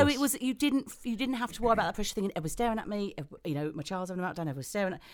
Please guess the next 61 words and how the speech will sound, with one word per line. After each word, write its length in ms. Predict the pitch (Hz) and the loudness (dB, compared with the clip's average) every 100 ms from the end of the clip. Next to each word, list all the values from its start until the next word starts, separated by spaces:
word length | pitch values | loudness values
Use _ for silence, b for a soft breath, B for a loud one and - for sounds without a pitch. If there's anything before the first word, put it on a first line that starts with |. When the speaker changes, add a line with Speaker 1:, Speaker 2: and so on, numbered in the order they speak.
| B | B
Speaker 2:
No, 100 | 240 | 0
they're 100 | 247 233 | 2 4
not. 420 | 226 123 117 - | 6 6 2 -2
They, 280 | 165 190 190 | 0 2 2
they 160 | 170 185 | 2 2
understand, 480 | 196 180 185 170 | 2 2 0 0
they 80 | 165 | 0
get 220 | 165 165 139 | -2 -2 -2
it, 340 | 127 143 - _ | -2 -2 -4 _
and 180 | - 170 | -2 0
somebody 360 | 160 196 180 170 | 0 0 0 0
normally 280 | 175 170 160 | 0 0 0
gets 260 | 165 - | -2 -2
up 80 | 139 | -6
and 80 | 165 | -2
helps 280 | 165 160 - | -2 -2 -2
you. 260 | 131 120 - b | -2 -4 -8 b
Speaker 1:
Hmm. 140 | 101 | -4
Speaker 2:
So 160 | 185 196 | 0 2
we're 140 | 190 | 2
hoping 380 | 196 233 233 208 | 4 4 4 4
there's 160 | 196 185 | 2 2
an 80 | 180 | 2
element 280 | 170 165 | 2 0
of 60 | 160 | 0
that 200 | 160 - | -2 -2
on 100 | 139 | -2
the 60 | 139 | 0
day. 220 | 139 127 B B B - | 0 -2 B B B -8
I 60 | |
think 280 | 226 302 269 | -4 -2 -2
this 140 | 247 214 | -2 -4
is 40 | |
also 200 | 226 220 | -4 -6
probably 200 | - 175 | -6 -6
a 20 | 180 | -4
really 140 | 170 | -4
good 160 | 165 160 | -6 -6
point 200 | 170 151 | -4 -4
to 60 | |
say 240 | - 160 160 | -2 0 0
that 120 | 165 | -2
it's 160 | 160 - | -4 -4
not 280 | 190 185 | -4 -4
a 40 | 170 | -10
totally 460 | - - 180 - 160 | -12 -6 -6 -4 -6
exclusive 520 | - - 170 160 156 | -6 -6 -4 -4 -4
event. 460 | 160 170 127 - - - | 0 0 0 -6 -8 0
Speaker 1:
Right, 140 | 101 | 2
of 80 | 85 | 2
course. 360 | 101 87 - - | 0 -2 -6 -2
Speaker 2:
We, 240 | - 190 - | 2 2 0
we 160 | 175 180 | 0 2
are, 280 | 170 170 165 | 4 2 0
it 100 | - | -2
is 120 | 165 175 | -2 -2
an 60 | |
inclusive 400 | 180 - 240 190 | -2 -2 -2 -2
event, 260 | 156 151 147 | -2 0 0
as 180 | 165 160 | -2 0
in 180 | 165 160 | 2 0